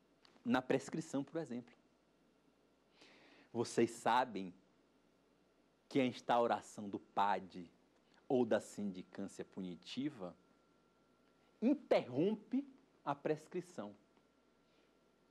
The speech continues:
A prescrição fica interrompida. Mas a prescrição não fica interrompida ad eterno.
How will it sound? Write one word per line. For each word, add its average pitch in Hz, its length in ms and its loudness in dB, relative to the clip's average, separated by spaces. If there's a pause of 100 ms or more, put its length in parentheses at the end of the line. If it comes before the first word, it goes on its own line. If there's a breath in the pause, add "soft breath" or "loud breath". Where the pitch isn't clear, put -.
(920)
A - 80 -18
prescrição - 560 -12 (100)
fica - 200 -16
interrompida. 131 600 -14 (1120 loud breath)
Mas 233 240 6
a 233 80 8
prescrição 185 760 2
não 302 140 2
fica 285 320 0
interrompida 156 920 -4
ad 139 460 2
eterno. 110 720 -4